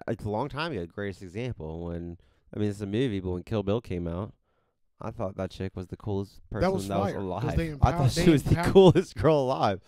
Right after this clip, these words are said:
Speaker 2: Listen, this, and this, this, this is my two qualms with female lead roles. These are two things they do wrong,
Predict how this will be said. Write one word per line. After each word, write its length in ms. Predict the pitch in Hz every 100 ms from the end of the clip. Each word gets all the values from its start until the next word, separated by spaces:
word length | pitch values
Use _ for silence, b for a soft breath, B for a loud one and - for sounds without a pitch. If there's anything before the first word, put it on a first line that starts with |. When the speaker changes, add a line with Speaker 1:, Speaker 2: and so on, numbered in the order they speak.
| 151
Speaker 2:
Listen, 280 | 190 160
this, 180 | 147 180
and 160 | 151 165
this, 160 | 190 143
this, 200 | 190 160
this 200 | 175 208
is 60 |
my 200 | 196 190
two 260 | 185 185 185
qualms 680 | 147 170 160 127 110 - _ _
with 320 | 127 135 127 _ _ _ _ _ _ -
female 260 | 160 151
lead 160 | 143 139
roles. 360 | 127 113 123 - _ _ _
These 220 | 143 156 165
are 60 |
two 200 | 156 185
things 240 | 165 165 151
they 60 |
do 120 | 143 139
wrong, 220 | 127 110